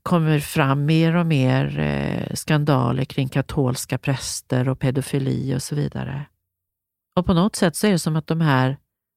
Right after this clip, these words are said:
helgonen faller en efter en. Häromsistens var det Dalai Lama som, eh, blev viral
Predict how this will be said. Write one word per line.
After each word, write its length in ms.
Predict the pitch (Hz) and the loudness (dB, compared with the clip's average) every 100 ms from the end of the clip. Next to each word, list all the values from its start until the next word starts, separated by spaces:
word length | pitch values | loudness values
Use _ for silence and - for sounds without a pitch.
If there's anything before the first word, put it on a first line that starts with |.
| - | -6
helgonen 760 | 165 170 160 127 143 131 139 147 | 2 4 4 2 0 0 0 0
faller 720 | - 156 123 123 139 190 202 | 0 2 2 0 0 0 0
en 280 | 151 127 123 | 2 0 0
efter 320 | 135 - 139 | -2 -2 0
en. 340 | 117 113 131 156 _ _ _ _ _ _ _ _ - | 0 0 -2 -8 _ _ _ _ _ _ _ _ -2
Häromsistens 840 | 160 156 151 147 131 - 165 175 | 2 2 2 -2 -2 -2 -2 2
var 120 | 202 | 2
det 100 | 185 | 2
Dalai 460 | 175 160 131 143 151 | 4 4 4 4 2
Lama 600 | 151 127 120 123 156 175 _ _ _ - | 2 2 2 0 -2 -2 _ _ _ -6
som, 440 | - 156 139 135 | 2 4 4 2
eh, 200 | 131 123 - _ _ _ - | 2 0 -4 _ _ _ -12
blev 280 | 147 156 147 | 0 2 4
viral 640 | 156 151 123 110 123 143 | 4 4 4 4 2 0